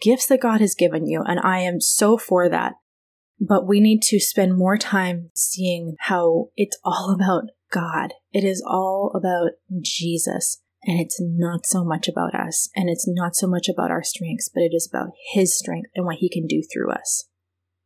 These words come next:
The last point I want to make here before we get really practical is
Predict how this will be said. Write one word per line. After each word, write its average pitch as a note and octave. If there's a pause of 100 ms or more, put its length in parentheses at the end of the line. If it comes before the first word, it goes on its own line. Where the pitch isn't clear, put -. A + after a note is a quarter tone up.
(400)
The A3+
last B3+
point C#4
I B3
want G#3+
to F#3+
make E3
here D#3+
before G#3
we A3
get G#3
really F3+
practical E3
is D#3+